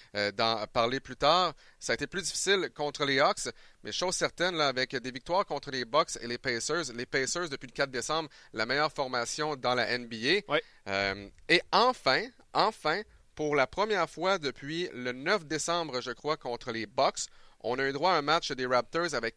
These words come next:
Speaker 1: Kyle Lowry et Kawhi Leonard en même temps sur le terrain. On a réussi quand même à s'en sortir. Souvenez-vous, lors de notre de-, no-, lors de notre dernier podcast, c'était le vingt décembre, euh, on se disait, « Bon, ça va plus ou moins bien, bon, pour les Raptors.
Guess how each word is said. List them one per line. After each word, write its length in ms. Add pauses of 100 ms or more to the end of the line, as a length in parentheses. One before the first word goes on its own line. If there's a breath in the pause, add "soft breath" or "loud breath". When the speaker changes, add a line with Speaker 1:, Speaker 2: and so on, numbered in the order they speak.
Speaker 1:
Kyle 300
Lowry 420 (280)
et 80
Kawhi 580
Leonard 300 (140)
en 140
même 280
temps 200
sur 140
le 100
terrain. 380
On 140
a 100
réussi 340
quand 140
même 140 (240)
à 100
s'en 180
sortir. 420 (300 loud breath)
Souvenez-vous, 560
lors 220
de 100
notre 220
de-, 160 (240)
no-, 220
lors 180
de 100
notre 240
dernier 280
podcast, 480
c'était 200
le 180 (140)
vingt 140
décembre, 540 (420 soft breath)
euh, 160
on 140
se 40
disait, « 200
Bon, 200 (280 soft breath)
ça 120
va 80
plus 280
ou 20
moins 300
bien, 280
bon, 280
pour 180
les 80
Raptors. 640